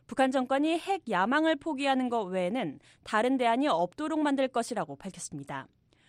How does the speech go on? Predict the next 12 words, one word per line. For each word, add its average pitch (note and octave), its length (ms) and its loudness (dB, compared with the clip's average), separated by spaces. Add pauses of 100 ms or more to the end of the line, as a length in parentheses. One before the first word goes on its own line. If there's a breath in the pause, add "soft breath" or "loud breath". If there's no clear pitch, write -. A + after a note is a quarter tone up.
(320 soft breath)
원비어의 D#4 460 6
부모 D4 240 2
프레드와 E4+ 640 2
신디 E4+ 380 -2
원비어도 A3+ 560 0
이날 G#3+ 260 0
성명에서 B3 720 -2 (340 loud breath)
브링크 D#4+ 360 2
액트 D#4 340 0
재상정 D4 640 0
조치를 C4 420 -2
환영하며 G#3 640 -2